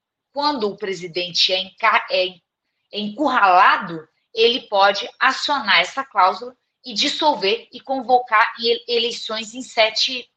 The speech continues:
dias. Ou seja, ele pode chegar pro Arthur Lira e falar: "Arthur Lira, você vai me pressionar mesmo com essa coisa de impeachment ou sei lá com o quê?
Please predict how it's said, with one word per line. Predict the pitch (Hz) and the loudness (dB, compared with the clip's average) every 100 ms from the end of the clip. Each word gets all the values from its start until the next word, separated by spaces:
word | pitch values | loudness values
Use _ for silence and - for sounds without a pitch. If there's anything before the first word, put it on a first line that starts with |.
| _ | _
dias. | 170 196 160 - - - _ _ - | -8 -6 -6 -8 -12 -16 _ _ -8
Ou | 226 | -8
seja, | 214 190 160 156 | -6 -6 -6 -8
ele | |
pode | 160 226 226 | 0 2 2
chegar | 233 208 214 | 2 2 2
pro | 220 | 2
Arthur | 220 233 233 | 0 0 -4
Lira | 226 269 285 | 0 -2 -2
e | |
falar: | - 285 220 170 - - - | -2 4 4 4 0 -12 -6
"Arthur | 214 214 226 | -4 0 -2
Lira, | 226 190 160 135 _ _ | 2 2 2 -4 _ _
você | - 214 | -4 2
vai | 208 | 2
me | 226 | 2
pressionar | 226 226 208 208 190 196 | 0 -2 -2 0 0 2
mesmo | 202 170 180 | -2 -4 -8
com | 190 | -8
essa | 185 180 | -6 -10
coisa | - 196 170 | -8 -8 -8
de | 170 170 | -10 -14
impeachment | - 220 190 170 170 | -12 -10 -8 -8 -8
ou | 165 | -10
sei | - | -4
lá | 180 165 | 0 0
com | - | -2
o | 175 | -18
quê? | - 214 147 | -4 -2 -2